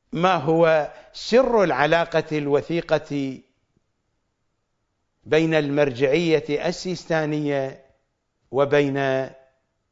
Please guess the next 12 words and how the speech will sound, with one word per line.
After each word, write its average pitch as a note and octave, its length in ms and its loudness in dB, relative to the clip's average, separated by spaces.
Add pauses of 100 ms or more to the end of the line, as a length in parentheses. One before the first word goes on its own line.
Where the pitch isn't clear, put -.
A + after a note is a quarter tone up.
(1160)
ممثلي C3 920 -6
الأمين B2+ 500 -6
العام B2+ 640 -4 (1200)
لهيئة B2 540 -4
الأمم A#2+ 420 -8
المتحدة. - 720 -12 (2250)
عليكم C#3 400 0
أن B2+ 220 -8
تعرفوا F3+ 500 -2 (1300)
من B2+ 220 -4
أن C#3+ 560 0 (520)
لإسرائيل D3 1080 0